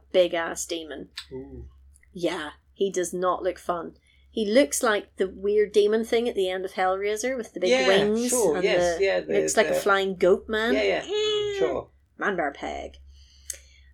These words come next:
Speaker 1: Um, so Eddie's like, "Oh, well, didn't predict this. So"
Speaker 2: Shall I come back later?
Speaker 1: Yeah, that's what he says.
Speaker 2: Really?
Speaker 1: He, yeah, he's
Speaker 2: No.
Speaker 1: he says, uh, "You're obviously busy.
Speaker 2: Oish,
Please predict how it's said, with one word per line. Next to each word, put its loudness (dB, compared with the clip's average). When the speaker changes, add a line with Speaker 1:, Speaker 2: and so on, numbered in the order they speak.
Speaker 1:
Um, -6
so 2
Eddie's 2
like, -6
"Oh, 0
well, -2
didn't -10
predict -12
this. -14
So" -10
Speaker 2:
Shall -10
I -8
come -10
back -4
later? -4
Speaker 1:
Yeah, 6
that's 6
what 12
he 12
says. 4
Speaker 2:
Really? 8
Speaker 1:
He, 8
yeah, 10
he's 10
Speaker 2:
No. 8
Speaker 1:
he 6
says, 6
uh, 6
"You're 4
obviously 2
busy. -6
Speaker 2:
Oish, -2